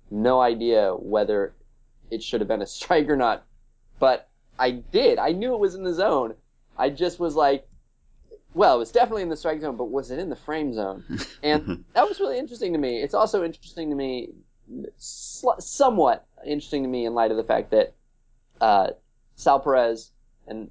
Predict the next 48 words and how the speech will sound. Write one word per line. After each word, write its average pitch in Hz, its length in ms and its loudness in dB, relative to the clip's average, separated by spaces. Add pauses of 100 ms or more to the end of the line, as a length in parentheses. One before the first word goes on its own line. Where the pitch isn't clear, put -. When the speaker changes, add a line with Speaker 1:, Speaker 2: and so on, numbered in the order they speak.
Speaker 1:
and 110 200 -4
Yordano 107 360 -4
Ventura 113 560 4 (420)
were 117 680 4 (720)
statistically 123 720 -8
one 110 180 0
of 107 60 -4
the 104 60 0
worst 104 420 -2
framing 104 340 -6
tandems 104 540 -4
in 98 160 -4
Speaker 2:
Yeah. 95 40 0
Speaker 1:
baseball 110 360 -4
last 151 280 0
year. 170 260 -4
Speaker 2:
I 98 80 -2
was - 160 -4
just - 200 -6
looking 87 260 -6
that 85 160 -4
up. 90 240 -2 (540)
Speaker 1:
They 131 220 4
were, 139 140 8
I 131 80 4
think 147 200 -4
they 139 120 2
were, 110 220 2
like, 95 180 -2
like, - 160 -12 (120)
I 139 120 2
mentioned 143 340 -2
it 104 140 -2
in 101 420 -8
the 95 300 0
World 110 240 2
Series 117 240 -2
preview, 98 440 0
but - 300 0
it's 117 300 -2
something 139 260 2
like 104 320 0
tenth 95 220 -8
worst 101 340 0
or 98 60 -4
something 92 320 -6
in 98 160 -6
baseball 98 560 2